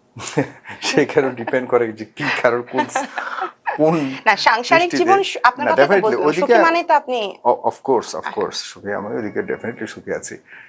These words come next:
Speaker 1: এখন আমার তো অনেকগুলি উইংস,
Speaker 2: হুম, হুম,
Speaker 1: আমার,
Speaker 2: হুম।
Speaker 1: মানে, লাইফের। অনেকগুলি উইংস থাকলে হয় কি,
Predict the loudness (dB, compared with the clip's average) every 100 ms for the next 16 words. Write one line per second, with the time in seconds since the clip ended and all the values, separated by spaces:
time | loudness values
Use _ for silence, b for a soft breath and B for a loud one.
0 | _ 0 2 2 2 0 -2 0 2 2
1 | 2 4 4 2 -2 -2 -2 -2 -2 -2
2 | -8 -14 -14 -8 -6 -4 -2 -2 -6 -18
3 | _ -12 -10 -6 -8 -8 -14 -20 -20 _
4 | _ -2 0 0 -4 -10 -12 -20 _ _
5 | _ _ _ _ -20 -18 -18 -20 -20 -18
6 | -12 -10 -2 0 0 -4 -4 -2 -2 -2
7 | -6 -8 -8 -10 -14 _ -8 -6 0 2
8 | 2 -2 -8